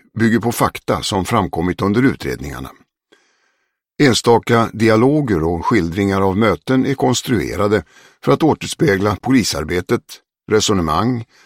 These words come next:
och känslor kring utredningarna. De är inte exakta, men bygger på intervjuer och dokumentation.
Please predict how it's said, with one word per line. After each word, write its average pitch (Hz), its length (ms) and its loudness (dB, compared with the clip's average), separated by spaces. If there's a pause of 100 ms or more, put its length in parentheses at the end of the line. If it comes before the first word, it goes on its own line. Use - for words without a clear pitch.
(180)
och 147 100 -2
känslor 98 640 0
kring 107 300 0
utredningarna. 71 720 -4 (720)
De 104 140 0
är 104 40 2
inte 101 220 2
exakta, 117 580 -2 (600)
men 147 140 2
bygger 110 280 4
på 120 260 2
intervjuer 92 680 2
och 92 180 -4
dokumentation. 101 800 -2